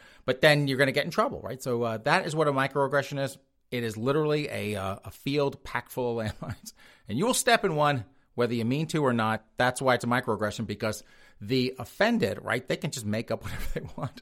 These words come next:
There is no threshold. There's no easy definition. That's a microaggression. And if you think that's bad enough, you're like, "God, Miller, that is exhausting. I'm just terrified now to open my mouth to anyone."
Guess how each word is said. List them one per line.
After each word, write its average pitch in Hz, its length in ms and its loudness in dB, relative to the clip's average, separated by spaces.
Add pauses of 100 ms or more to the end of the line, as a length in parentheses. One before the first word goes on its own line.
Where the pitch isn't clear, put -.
(260)
There 220 140 4
is 226 200 4
no 214 100 2
threshold. 190 480 -2
There's 113 220 -2
no 135 180 -2
easy 127 260 -6
definition. 101 840 -4
That's 123 260 -2
a - 20 0
microaggression. 95 840 -4 (1080)
And 143 120 4
if 139 120 0
you 170 60 -2
think 165 180 0
that's 208 240 4
bad 110 180 2
enough, 98 160 -4
you're 117 100 -2
like, 107 120 -6
"God, 156 320 -4 (120)
Miller, 147 300 2 (140)
that 262 180 -6
is 175 140 -6
exhausting. 185 520 -4 (340)
I'm - 200 -4
just - 220 -6
terrified 254 420 4
now 113 140 0
to 135 80 4
open 165 200 2
my 185 140 2
mouth 196 220 0
to 247 80 -2
anyone." 113 480 -4